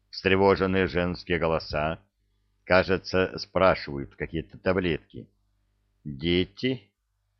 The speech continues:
Он едет с детьми. А, что-то случилось».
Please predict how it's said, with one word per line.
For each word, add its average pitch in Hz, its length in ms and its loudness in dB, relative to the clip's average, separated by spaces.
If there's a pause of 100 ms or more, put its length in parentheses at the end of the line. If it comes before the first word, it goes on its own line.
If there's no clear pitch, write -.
(200)
Он 120 180 4
едет 139 360 2
с 107 120 -8
детьми. 117 800 -2
А, 98 400 0
что-то 110 420 -2
случилось». 104 1300 -4